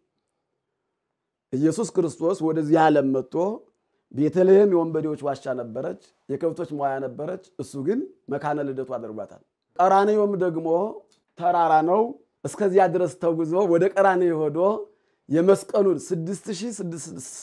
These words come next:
ስልሳ ስድስት ጊዜ ተገርፎ ሕማማተ መስቀሉን ወይም ነገረ ስጋዌውን የመጣበትን ነገረ ትስቢቱን ያጠቃለለበት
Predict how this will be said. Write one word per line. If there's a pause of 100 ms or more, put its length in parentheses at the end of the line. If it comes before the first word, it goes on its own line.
(220)
ስልሳ
ስድስት
ጊዜ (680)
ተገርፎ (1300)
ሕማማተ
መስቀሉን
ወይም (100)
ነገረ
ስጋዌውን (1500)
የመጣበትን (160)
ነገረ
ትስቢቱን (400)
ያጠቃለለበት